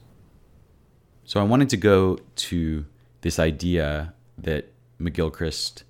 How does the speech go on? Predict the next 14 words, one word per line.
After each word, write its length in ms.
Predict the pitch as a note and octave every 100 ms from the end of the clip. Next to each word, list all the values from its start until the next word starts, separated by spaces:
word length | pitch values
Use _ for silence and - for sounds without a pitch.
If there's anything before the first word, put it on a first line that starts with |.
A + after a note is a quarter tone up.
| _ _
cites, 800 | - - D#2 D2+ - - - - - _ _
that 380 | C#2+ D#2 - - _ _
Goethe 320 | - G#2 G#2+
does 160 | F2+ E2
not 320 | F2 F2 -
like 200 | F#2 F2
the 280 | F2 E2+ D#2 -
attitude 400 | E2 D#2 F2 D#2
of 80 |
trying 260 | - - D#2
to 80 | D#2+
go 280 | - F2 G2+
behind 640 | E2 D2 F2 F#2+ F2+ E2
phenomena, 720 | C2+ C#2 B1 B1 A#1 A#1 B1+